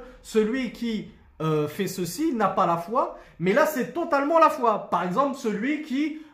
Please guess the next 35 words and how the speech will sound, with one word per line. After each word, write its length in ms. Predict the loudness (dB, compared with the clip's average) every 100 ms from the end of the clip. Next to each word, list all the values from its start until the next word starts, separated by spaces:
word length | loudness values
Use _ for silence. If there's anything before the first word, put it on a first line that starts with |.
| -6
Euh, 500 | -2 0 2 2 0 -4 -14 _ _ -4
euh, 80 | 2
mécroit 440 | 2 2 2 4
en 80 | 4
Allah, 320 | 4 4 2
celui 300 | 0 -2 -2
qui 140 | 0 0
insulte 460 | 0 -2 -4 0
Allah 500 | 0 0 0 -2 -4 -6
n'a 200 | -2 0
pas 180 | 2 2
la 100 | 2
foi. 440 | -2 -6 -8 -12 -20 -20 0
On 180 | 2 4
a 140 | 2
un 40 |
dalil 400 | 4 6 6 2 -2
qui 120 | -6
vient 180 | -4 -4
conforter 640 | -6 -8 -6 -8 -6 -6
que 260 | -2 -4 -4 -8
ici, 280 | -8 -6 -6 -6
c'est 160 | -6 0
toute 220 | 0 2
la 160 | 2
foi 320 | 2 4 4 4
qui, 400 | -2 -2 -2 -4
qui, 260 | -4 -6
qui 160 | -6 -4
l'a 140 | -2
laissé 300 | -2 -4 -8
s'échapper 480 | -6 -6 -4 -4 -4
de 100 | -4
son 240 | -6 -6
cœur. 380 | -4 -2 -2 -2